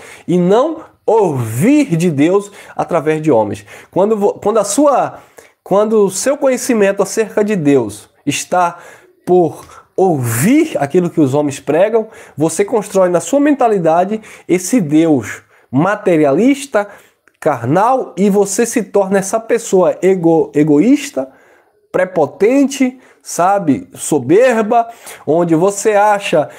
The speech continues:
que Deus te ama mais porque você ora mais, porque você jejua mais,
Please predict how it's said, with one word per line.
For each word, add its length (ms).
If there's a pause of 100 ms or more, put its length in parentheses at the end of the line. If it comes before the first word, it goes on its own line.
(160)
que 100
Deus 360
te 120
ama 240
mais 320
porque 300
você 340
ora 240
mais, 400
porque 300
você 320
jejua 400
mais, 440